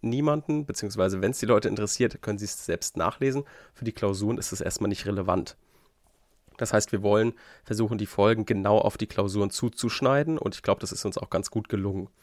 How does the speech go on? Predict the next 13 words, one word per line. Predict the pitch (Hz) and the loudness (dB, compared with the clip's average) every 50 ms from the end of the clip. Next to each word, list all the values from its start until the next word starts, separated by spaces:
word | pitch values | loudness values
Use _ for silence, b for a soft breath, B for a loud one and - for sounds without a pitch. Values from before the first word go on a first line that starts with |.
| B B B B B B B B B B B - | B B B B B B B B B B B 4
Also, | - 107 104 98 98 - - - _ _ _ _ _ _ _ _ - | 6 6 6 6 4 0 -2 -4 _ _ _ _ _ _ _ _ -6
wir | 113 107 98 | -4 0 2
werden | 110 110 120 123 127 127 - - | 4 4 4 2 0 -4 -4 -4
mit | 113 113 - | -4 -4 -2
dem | - 107 | -2 -4
Verwaltungsakt | - - 95 95 98 107 - 117 - - - - - | -2 0 2 4 4 4 2 0 -6 -10 -12 -10 -10
starten, | - - - 85 95 110 143 - 165 156 147 | -10 -4 0 2 2 2 2 2 2 2 6
weil | 127 107 113 | 6 6 6
der | 120 - - | 6 6 4
einfach | 101 - - 101 - | 2 0 -2 -6 -8
die | - _ - 110 107 101 - - | -10 _ -8 -6 -6 -6 -6 -6
wichtigste | - 104 110 - - - - - - - - 104 | -6 -6 -6 -4 -6 -8 -8 -6 -6 -4 -4 -2
Handlungsform | 92 98 104 - 113 110 107 104 - - - - - 98 98 98 98 95 | -2 -2 -2 -2 -2 -2 -2 -2 -4 -6 -6 -6 -4 -2 0 0 0 -2